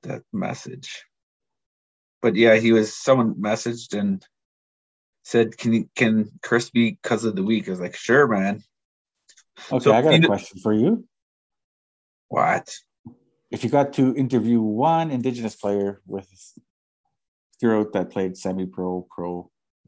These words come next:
Speaker 2: which, which would be your top pick?
Speaker 1: Sen-, like, like, minor league hockey?
Speaker 2: Mi-, minor league hockey, pro hockey. You got to interview one player for a good forty minutes.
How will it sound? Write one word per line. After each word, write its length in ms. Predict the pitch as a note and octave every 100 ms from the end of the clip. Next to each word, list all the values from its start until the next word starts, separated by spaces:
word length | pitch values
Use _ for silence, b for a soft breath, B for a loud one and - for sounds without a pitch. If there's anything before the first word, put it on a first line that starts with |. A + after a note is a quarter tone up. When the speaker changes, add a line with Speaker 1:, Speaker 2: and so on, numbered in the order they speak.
| _ _ -
Speaker 2:
which, 460 | A2 - - - _ _ _ _
which 180 | A2 G#2+
would 120 | G#2
be 100 | G#2
your 160 | F#2+ F#2
top 320 | - F2+ -
pick? 160 | B2+ B2+ _ _ _ _ _ _ _ _ _ _ _ _ _
Speaker 1:
Sen-, 360 | - - C#3 C3
like, 240 | C#3 C3 - _
like, 260 | - A#2 G#2 _ _ _
minor 400 | B2 B2 C3+ D#3
league 200 | D3+ E3+
hockey? 580 | E3 E3 F3 G#3+ B3 C4+ _ _
Speaker 2:
Mi-, 160 | - A#2+ A#2+
minor 280 | A#2 A#2+ C#3+
league 140 | D3+ C#3+
hockey, 340 | C#3+ D3+ D#3+
pro 260 | - C#3+ C#3+
hockey. 340 | D3 D3 -
You 260 | D#3+ C3+ A2+
got 140 | A2+
to 80 | A#2
interview 340 | G#2 G#2+ G#2+
one 340 | G2+ G#2+ C3+ C3+
player 440 | - B2+ A#2 G#2 _ _ _
for 140 | - G2+
a 60 |
good 400 | G2+ A#2+ A#2+ A#2+ A#2 _ _ _ _ _ _ _ _ _
forty 220 | - C3 B2
minutes. 440 | G#2 F2 - _